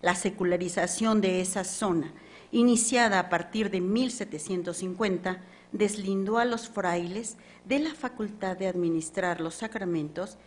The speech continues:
y conllevó al abandono de los inmuebles que quedaron en manos de los diocesanos. Estos no tenían las mismas necesidades espaciales de los mendicantes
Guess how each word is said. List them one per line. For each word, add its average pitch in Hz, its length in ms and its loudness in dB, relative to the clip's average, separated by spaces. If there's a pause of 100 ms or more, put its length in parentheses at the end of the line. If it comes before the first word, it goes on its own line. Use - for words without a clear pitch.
(160)
y 226 100 -6
conllevó 180 580 -2
al 208 100 4
abandono 170 680 0
de 160 120 -4
los 156 220 -6
inmuebles 175 540 -4 (400)
que 233 120 0
quedaron 180 440 2 (280)
en 196 180 4
manos 185 460 4
de 175 100 0
los 147 440 -4
diocesanos. 160 880 -4 (600)
Estos 269 640 2 (220)
no 214 220 0
tenían 214 580 4
las 180 200 0
mismas 175 340 0
necesidades 165 720 -4
espaciales 170 600 -4
de 175 80 -2
los 175 160 -2
mendicantes 202 800 -2